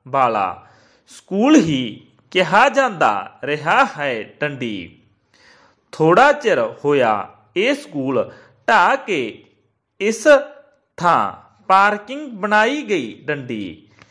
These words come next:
ਜਿੰਨਾ ਚਿਰ ਅਠਾਰਾਂ ਸੌ ਛਿਹੱਤਰ ਵਿੱਚ ਕਚਹਿਰੀ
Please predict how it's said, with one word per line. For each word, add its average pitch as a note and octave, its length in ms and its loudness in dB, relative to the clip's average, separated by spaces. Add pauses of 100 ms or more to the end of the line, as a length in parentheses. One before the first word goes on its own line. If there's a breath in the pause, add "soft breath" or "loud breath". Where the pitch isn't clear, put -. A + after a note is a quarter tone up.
(260 soft breath)
ਜਿੰਨਾ E3+ 500 0
ਚਿਰ C3 300 0
ਅਠਾਰਾਂ - 920 -2
ਸੌ C4 220 -2
ਛਿਹੱਤਰ C4+ 580 0
ਵਿੱਚ D#3+ 480 -6 (480 soft breath)
ਕਚਹਿਰੀ G3+ 800 0